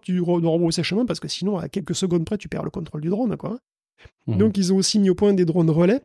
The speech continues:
Speaker 1: Donc, c'est des drones qui, qui montent, mais qui sont pas, qui vont pas en opération, euh, qui restent, euh, bah, à mi-chemin, quoi. Et donc, ils réamplifient le signal et donc, ça permet de, d'avoir des, des drones qui sont, euh, jusqu'à trente kilomètres des opérateurs. Ça permet de, euh, non,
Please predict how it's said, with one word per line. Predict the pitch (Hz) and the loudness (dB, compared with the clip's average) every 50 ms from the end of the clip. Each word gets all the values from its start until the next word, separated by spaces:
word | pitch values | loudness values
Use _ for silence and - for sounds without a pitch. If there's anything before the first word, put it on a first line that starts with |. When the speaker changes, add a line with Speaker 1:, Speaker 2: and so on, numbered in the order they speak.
| _ _ _ _ _ _ _ _ _ _ _ - | _ _ _ _ _ _ _ _ _ _ _ -6
Speaker 1:
Donc, | 196 196 175 - | -2 -2 -2 -2
c'est | - 175 | -4 -4
des | 156 160 | -4 -4
drones | 156 175 190 196 175 | -2 0 0 0 -2
qui, | - 165 156 151 | -2 -4 -4 -4
qui | 139 - 143 143 | -4 -4 -2 2
montent, | 175 233 269 262 202 | 2 2 2 2 0
mais | 170 151 | -2 -4
qui | - - | -4 -6
sont | - 165 156 | -6 -6 -4
pas, | 143 175 175 170 175 | -2 -2 -2 -2 -4
qui | 135 156 | -6 -6
vont | 143 165 160 | -6 -6 -4
pas | 147 165 165 | -4 -4 -2
en | 156 | -2
opération, | 160 151 160 151 147 156 - - 202 240 226 | -2 -4 -4 -6 -6 -6 -6 -4 -2 -2 -2
euh, | 190 160 | -2 -4
qui | 151 - 151 | -6 -10 -10
restent, | 160 165 - - - | -8 -8 -8 -8 -8
euh, | - - - - _ _ _ _ _ _ _ _ - | -10 -10 -12 -20 _ _ _ _ _ _ _ _ -4
bah, | - 175 170 | 0 0 2
à | 170 | 4
mi-chemin, | 170 180 170 - 185 196 240 269 | 4 2 2 2 2 2 2 2
quoi. | 247 - 233 | 2 2 2
Et | 196 | 2
donc, | 170 175 175 170 160 | 4 2 2 2 2
ils | 151 | 0
réamplifient | 147 170 190 196 208 190 175 196 170 - - 185 | 2 4 4 4 2 2 0 -2 -2 0 0 0
le | 175 160 | 0 0
signal | - - 165 160 170 202 233 220 | 0 0 0 0 2 2 2 2
et | 185 | 0
donc, | 151 160 190 185 | 0 -2 -2 -2
ça | - 160 - | -4 -6 -8
permet | 165 151 160 170 190 175 | -6 -4 -2 -2 0 0
de, | 151 151 - | -2 -2 -4
d'avoir | 156 156 151 151 165 175 175 170 156 | -4 -6 -4 -4 -4 -4 -4 -4 -6
des, | 160 156 - 156 | -6 -6 -8 -8
des | 147 147 | -8 -4
drones | 151 156 190 202 208 190 - | -2 0 2 2 2 0 -2
qui | 139 160 | -6 -6
sont, | - - 175 175 170 165 - | -6 -2 0 0 0 0 0
euh, | - 156 - - | -2 -4 -6 -6
jusqu'à | 151 147 - 160 151 | -8 -8 -8 -6 -4
trente | - - 202 208 196 | 0 0 0 0 0
kilomètres | - 196 175 170 175 185 - 185 | 0 2 2 2 2 2 0 -2
des | 156 151 156 | -2 -2 -4
opérateurs. | 151 - 156 156 147 - 220 240 - - | -4 -4 -6 -6 -6 -6 -6 -8 -8 -8
Ça | - | -8
permet | 160 - 156 160 | -6 -4 -4 -2
de, | 151 165 | -2 -4
euh, | 202 208 160 185 202 196 175 | -4 -4 -6 -8 -4 0 2
non, | 190 190 165 | 2 2 2